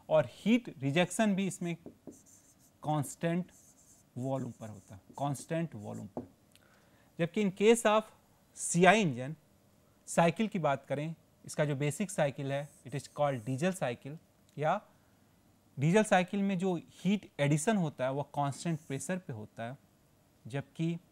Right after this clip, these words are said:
हीट रिजेक्शन ये कांस्टेंट वॉल्यूम पे होता है। तो दोनों में डिफरेंस क्या है? In case of Otto cycle जो हीट एडिशन और हीट रिजेक्शन दोनों कांस्टेंट वॉल्यूम पे हो रहा है,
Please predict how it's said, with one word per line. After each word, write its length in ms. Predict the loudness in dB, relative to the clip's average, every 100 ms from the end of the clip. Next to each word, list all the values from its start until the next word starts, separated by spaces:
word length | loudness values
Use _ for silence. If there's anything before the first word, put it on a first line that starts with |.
| _ _ _ -20
हीट 540 | -20 -4 2 2 2 -4 -20 _ -20 -14
रिजेक्शन 640 | -4 0 2 2 0 -6 -6 -10 _ _ _ -20 -8
ये 180 | -4 -2 -4 -6
कांस्टेंट 720 | -4 -4 -8 -8 -4 -4 -6 -10 -20 _ -20 _ -20 _ _ _ -20 -20 _
वॉल्यूम 320 | -10 -8 -8 -10
पे 140 | -16
होता 220 | -18 -18
है। 80 | -14 -6
तो 60 |
दोनों 200 | 0 2
में 100 | 4
डिफरेंस 380 | 2 0 -2 -2 -4
क्या 120 | -4
है? 80 | -4 -12 -20 _ _ _ _
In 100 | -2 8
case 180 | 8 8
of 80 | 6
Otto 280 | 4 4 4 4
cycle 340 | 2 2 0
जो 120 | 2
हीट 440 | 0 -2 0 0 2
एडिशन 520 | 2 4 4 4 2 0 0
और 180 | 4 4
हीट 320 | 2 2 2 2
रिजेक्शन 500 | 2 2 2 0 0
दोनों 200 | 2 2 0 -8 _ _ _
कांस्टेंट 380 | 6 6 6 2
वॉल्यूम 260 | 4 2 2
पे 100 | 0
हो 160 | -2
रहा 100 | -2
है, 100 | -4